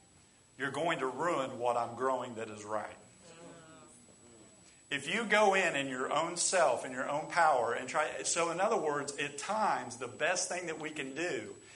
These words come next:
is to evaluate what is going on from the standpoint of this. If it's growing right next to the wheat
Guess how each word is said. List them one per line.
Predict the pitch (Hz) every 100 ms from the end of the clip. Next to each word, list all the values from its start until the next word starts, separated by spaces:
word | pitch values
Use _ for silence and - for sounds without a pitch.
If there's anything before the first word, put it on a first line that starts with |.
| - -
is | 143 -
to | 147 139 -
evaluate | 147 131 160 170 214 185 139 127 120 117 123
what | 113 131
is | 127
going | 127 131 123 123
on | 170 151 117 107 107
from | 143 127
the | 120
standpoint | - 165 180 - 131 120 113 - - -
of | 135 131 131
this. | 151 104 - - - - - _
If | 147 143
it's | 139 131
growing | - 139 180 196 185
right | 147 143 139
next | 147 175 170 - -
to | 147
the | 120 110
wheat | 107 156 196 214